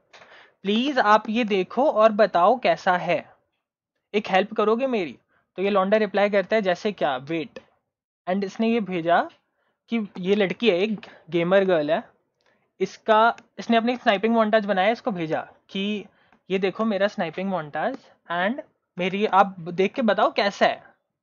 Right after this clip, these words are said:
Just because आप किसी भी बंदे को मेंटोर करते हो तो आप चाहते हो कि वो आप जो अगर मेहनत से कुछ बनाते हो तो उस पर रिप्लाई करे,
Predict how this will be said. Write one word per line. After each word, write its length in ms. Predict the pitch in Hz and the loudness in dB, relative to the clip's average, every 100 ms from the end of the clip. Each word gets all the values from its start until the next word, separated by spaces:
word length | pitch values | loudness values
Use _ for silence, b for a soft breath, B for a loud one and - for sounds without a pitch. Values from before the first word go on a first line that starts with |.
| _ _ _ | _ _ _
Just 260 | 175 240 - | 2 2 2
because 280 | 214 240 254 | 0 2 4
आप 200 | 220 220 | 4 4
किसी 220 | 220 240 | -4 -4
भी 80 | 240 | -2
बंदे 280 | 226 214 240 | 2 2 2
को 80 | |
मेंटोर 460 | 233 185 170 202 214 | 0 -2 -2 0 2
करते 260 | 202 170 214 | 0 -2 -2
हो 60 | |
तो 80 | 233 | -2
आप 260 | 165 220 - | 0 0 0
चाहते 360 | 196 175 - | -4 -4 0
हो 120 | 233 | 0
कि 140 | 220 262 | 0 -6
वो 240 | 175 196 | -2 -2
आप 340 | 220 180 175 _ _ - | 0 0 -2 _ _ -8
जो 100 | 196 | -4
अगर 300 | 190 180 196 | -2 0 0
मेहनत 320 | 185 170 180 | -2 -2 -4
से 120 | - | -6
कुछ 160 | 208 202 | -6 -4
बनाते 440 | 165 156 151 151 | -4 -2 -2 -4
हो 60 | 190 | -6
तो 120 | 208 | -4
उस 120 | 196 | -6
पर 120 | - 214 | -4 -6
रिप्लाई 360 | 185 160 151 | -4 -4 -4
करे, 220 | 147 117 | -6 -10